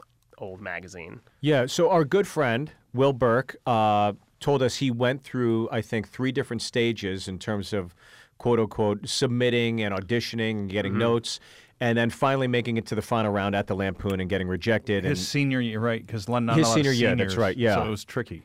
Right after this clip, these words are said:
Speaker 3: 'cause
Speaker 2: So he kinda came in at the last minute, but, I mean, you, and it, it was definitely something you could tell he, he, he wished he had done a
Speaker 3: Started
Speaker 2: little
Speaker 3: sooner,
Speaker 2: earlier,
Speaker 3: yeah,
Speaker 2: yeah.
Speaker 3: being more aware.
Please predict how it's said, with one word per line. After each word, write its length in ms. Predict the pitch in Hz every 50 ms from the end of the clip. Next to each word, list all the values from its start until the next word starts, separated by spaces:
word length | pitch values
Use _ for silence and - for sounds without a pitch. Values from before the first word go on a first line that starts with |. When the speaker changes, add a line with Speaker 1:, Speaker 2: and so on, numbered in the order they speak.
| _ _
Speaker 3:
'cause 160 | - 87 80 -
Speaker 2:
So 160 | - 147 135
he 140 | 120 - 151
kinda 260 | - 160 160 156 143
came 260 | - - 151 147 139
in 80 | 135 127
at 60 | 117
the 80 | - 131
last 280 | 123 117 117 - -
minute, 240 | 170 180 156 143 117
but, 160 | - 143 139 -
I 100 | 160 147
mean, 220 | 147 151 147 139
you, 360 | 127 120 147 156 135 131 - - _ _ _ _ _ _ _ - - _ -
and 180 | 170 160 156 160
it, 260 | 98 104 90 82 - _ _ _ -
it 80 | 175
was 220 | 156 165 151 120 107
definitely 680 | 110 151 156 - - 151 139 135 131 127 127 98 - 104
something 380 | - - 147 135 117 - 127
you 220 | 123 120 135 135 120
could 160 | - 131 110
tell 240 | - 131 120 117 117
he, 380 | 107 - 120 113 107 104 107
he, 220 | 110 - 104 117 107 107 -
he 120 | 104 110
wished 260 | 123 113 127 117 -
he 200 | - 117 107 95 - -
had 280 | 110 113 104 95 - - _ _ - 151 _ _
done 180 | - 139 127 120
a 40 | 117
Speaker 3:
Started 60 | 107
Speaker 2:
little 140 | 117 117 117
Speaker 3:
sooner, 140 | - 131 120
Speaker 2:
earlier, 280 | 117 107 101 101 101 101
Speaker 3:
yeah, 100 | 104 104
Speaker 2:
yeah. 200 | 113 110 101 92 -
Speaker 3:
being 180 | - 107 104 101
more 240 | 101 104 107 98 92
aware. 420 | 92 90 92 92 90 87 82 -